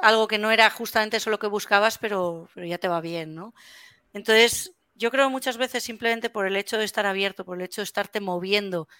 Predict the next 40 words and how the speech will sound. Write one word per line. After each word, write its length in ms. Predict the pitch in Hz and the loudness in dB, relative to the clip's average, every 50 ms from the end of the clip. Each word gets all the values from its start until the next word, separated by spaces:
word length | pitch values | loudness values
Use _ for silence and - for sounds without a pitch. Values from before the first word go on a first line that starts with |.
| _ _ | _ _
para 140 | - 202 190 | -4 -2 0
mí 80 | 220 | 0
es 100 | 247 233 | 0 -2
muy 140 | 233 233 226 | -2 -4 -6
importante 520 | 226 226 214 220 220 196 202 214 214 214 208 | -6 -8 -4 -2 -2 -2 -2 -4 -4 -4 -6
nunca 240 | 196 185 175 170 | -6 -6 -8 -10
parar. 300 | 160 - - - - - - _ _ _ _ _ _ _ _ _ | -10 -10 -10 -10 -10 -12 -16 _ _ _ _ _ _ _ _ _
Y 160 | - 214 208 | -4 0 4
yo 400 | 214 214 220 226 226 220 - _ _ _ _ _ | 6 8 8 8 6 2 -2 _ _ _ _ _
puedo 160 | - 220 220 | 0 2 4
haber 180 | 220 220 220 208 | 4 4 4 2
estado 200 | 196 - - 202 | 0 -2 -4 -4
muy 140 | 196 196 190 | -4 -4 -6
cansada, 560 | - 196 196 - - 254 247 254 262 262 247 | -4 -6 -4 2 4 6 8 8 8 8 6
puedo 160 | 220 208 202 | 4 -2 0
haber 160 | 196 196 190 | 0 0 0
tenido 320 | 180 - 196 196 196 196 196 | -2 -4 -6 -6 -4 -4 -4
más 160 | 196 190 - | -4 -6 -8
problemas 340 | - 196 190 190 190 190 175 | -8 -8 -8 -4 -4 -6 -6
de 60 | 185 | -6
los, 220 | 185 175 - - _ _ _ _ 269 _ _ _ - | -8 -8 -10 -12 _ _ _ _ -20 _ _ _ -10
en 180 | 208 196 185 | -8 -2 2
la 80 | 185 185 | 2 4
mano 240 | 190 196 196 196 190 | 4 2 2 2 -2
de 60 | 185 | -2
los 160 | 180 180 - | -4 -4 -6
que 80 | - 190 | -8 -8
sabía 240 | - 196 196 202 190 | -6 -2 -2 -2 -2
gestionar, 380 | - 208 - 214 208 226 233 - | -2 -6 -6 -2 -2 -2 -2 -2
pero 160 | 214 196 185 | -6 -6 -6
jamás 680 | - - - 190 180 185 196 208 220 226 220 - - _ _ _ _ _ _ _ _ _ _ _ _ _ _ _ | -8 -6 -4 -4 -2 0 2 2 2 0 -2 -6 -14 _ _ _ _ _ _ _ _ _ _ _ _ _ _ _
he 100 | - 196 | -8 -2
parado. 260 | - 165 151 - - | -2 -2 -2 -2 -8
O 340 | 320 _ _ _ _ _ - | -14 _ _ _ _ _ -6
sea, 220 | - 190 180 185 170 | -4 -2 -2 -2 -2
siempre 340 | - - 196 190 - 208 | -2 -4 -6 -4 -4 -4
he 40 | 185 | -4
sido 280 | - 202 196 190 185 185 | -4 -4 -2 -2 -2 -2
muy 160 | 185 190 190 | -4 -6 -6
buena 520 | 185 185 190 190 190 190 185 185 185 - | -4 -4 -2 -2 -2 -2 -2 -4 -6 -8